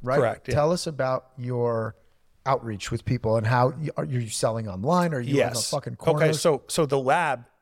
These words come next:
Speaker 2: was the biggest investment. It's the coolest thing, but it didn't end up, it didn't produce the most because I haven't spent enough time on it. So,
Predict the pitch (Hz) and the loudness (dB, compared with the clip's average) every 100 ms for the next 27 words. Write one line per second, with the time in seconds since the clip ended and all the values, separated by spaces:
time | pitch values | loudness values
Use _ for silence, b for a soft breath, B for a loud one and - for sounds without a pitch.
0 | _ _ - 123 123 151 147 135 127 127 | _ _ -12 -6 -2 0 0 0 2 2
1 | - 113 123 - - 160 139 - 139 117 | 0 -8 -8 -8 -2 2 2 2 0 0
2 | 101 - 135 127 120 156 123 143 131 123 | -4 -4 -2 0 -2 -4 0 0 2 0
3 | _ _ _ _ _ _ _ 127 120 147 | _ _ _ _ _ _ _ -6 -4 -2
4 | 127 139 135 131 - 123 139 147 123 - | -4 -4 -2 -2 -2 0 2 4 2 -2
5 | 120 127 120 135 117 - 139 110 117 - | -4 0 2 0 -2 -2 -2 -2 -4 -4
6 | 120 107 95 - - - 143 | -4 -4 -6 -14 -10 0 2